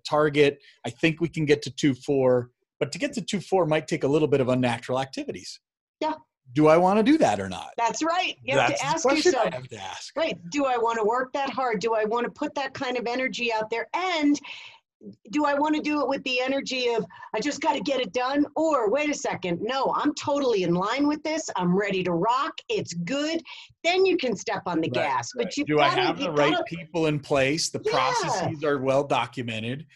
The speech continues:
Speaker 1: And
Speaker 2: Yep.
Speaker 1: now it's time to put the foot on the gas. Or
Speaker 2: That's right.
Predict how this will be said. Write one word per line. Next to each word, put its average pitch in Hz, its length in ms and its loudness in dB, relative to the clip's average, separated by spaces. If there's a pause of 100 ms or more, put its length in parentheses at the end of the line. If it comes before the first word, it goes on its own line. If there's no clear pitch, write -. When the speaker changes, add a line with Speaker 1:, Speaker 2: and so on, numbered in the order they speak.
(260)
Speaker 1:
And 131 80 -2
Speaker 2:
Yep. - 60 4
Speaker 1:
now 135 180 4
it's 139 160 -4
time 135 240 0
to 127 80 -4
put 139 220 -4
the - 60 -20
foot 226 180 0
on 151 140 0
the 117 60 -2
gas. 107 580 -6 (320)
Or 156 340 6
Speaker 2:
That's 202 160 0
right. 156 200 -2